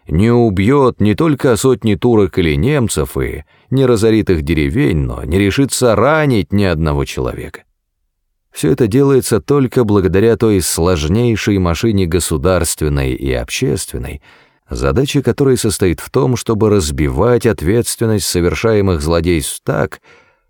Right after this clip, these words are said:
чтобы никто не чувствовал противоестественности этих поступков. Одни пишут законы, другие прилагают их,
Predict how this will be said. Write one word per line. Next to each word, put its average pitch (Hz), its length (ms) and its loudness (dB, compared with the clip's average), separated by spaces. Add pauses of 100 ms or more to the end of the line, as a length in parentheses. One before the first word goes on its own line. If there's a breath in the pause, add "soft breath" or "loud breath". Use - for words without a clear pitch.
(160)
чтобы 65 360 -4
никто 80 340 -2
не 131 200 0
чувствовал 135 640 -2
противоестественности 107 1500 -2
этих - 260 -10
поступков. - 600 -12 (960)
Одни 90 340 0
пишут 101 320 0
законы, 143 600 0
другие 87 460 0
прилагают 71 680 -2
их, - 160 -4